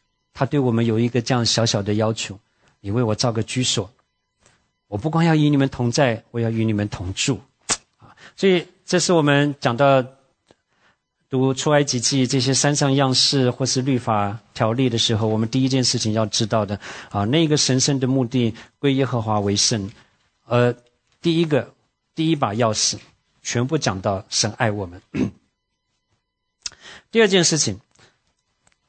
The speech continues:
为了这个缘故，我们需要跟地上的万民有分别哈，所以在建造和侍奉上面，我们要照着山上的样式。所以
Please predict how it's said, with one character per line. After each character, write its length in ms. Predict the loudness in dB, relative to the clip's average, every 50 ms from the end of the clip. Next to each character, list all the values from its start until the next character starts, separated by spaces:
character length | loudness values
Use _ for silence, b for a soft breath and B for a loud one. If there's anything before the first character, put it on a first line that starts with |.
| _ 0
为 160 | 2 4 4
了 80 | 4
这 140 | 4 2 2
个 100 | 2 4
缘 220 | 4 4 2 2 2
故， 140 | 2 2 4
我 80 | 4
们 100 | 4 2
需 140 | 2 2 2
要 100 | 2 2
跟 180 | 2 0 -2 -2
地 140 | 0 0 0
上 220 | 2 2 2 2
的 80 | 2 2
万 200 | 2 2 2 2
民 220 | 2 2 0 0
有 180 | 0 0 -2 -2
分 360 | -4 -4 -2 0 0 0 -2
别 420 | -2 -2 -2 0 0 0 0 0
哈， 260 | 0 0 0 0 -2 -2 _ B B B B B B
所 160 | 0 2 4
以 100 | 4 4
在 220 | 4 4 4 2 2
建 320 | 2 2 2 2 2 4
造 240 | 4 4 4 4 4
和 140 | 2 2 2
侍 260 | 2 2 2 2 2
奉 180 | 2 2 0
上 200 | 2 2 2 2
面， 240 | 2 2 2 0 0
我 100 | 0 0
们 140 | 2 2 2
要 100 | 2 2
照 180 | 2 2 0 2
着 140 | 2 0
山 240 | 0 0 0 0 0
上 160 | 0 0 0
的 100 | 0 0 0
样 220 | 0 0 0 0
式。 320 | -2 -2 -2 -2 -2 -6 -10 -14 B B B B B B B B
所 120 | 0 2
以 300 | 4 4 4 4 2 0